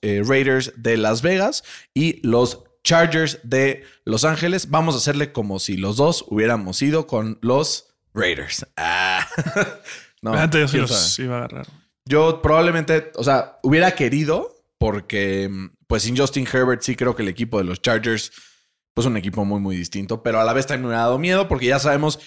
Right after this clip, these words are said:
Speaker 1: mi deal que tenemos ahí con, con el equipo de, de los,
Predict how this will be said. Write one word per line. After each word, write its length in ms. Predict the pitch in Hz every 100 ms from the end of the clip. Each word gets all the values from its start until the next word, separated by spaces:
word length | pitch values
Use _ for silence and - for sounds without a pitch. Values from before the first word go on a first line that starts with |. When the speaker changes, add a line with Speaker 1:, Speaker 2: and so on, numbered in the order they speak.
| -
Speaker 1:
mi 540 | 123 139 151 143 - _
deal 460 | 127 123 165 175 175
que 100 | 156
tenemos 500 | 123 113 135 135 104
ahí 160 | 107
con, 560 | 113 117 98 85 80 -
con 160 | - 110
el 80 | 104
equipo 380 | 98 123 127 107
de, 220 | 87 82
de 200 | 98 92
los, 640 | 92 90 87 85 - -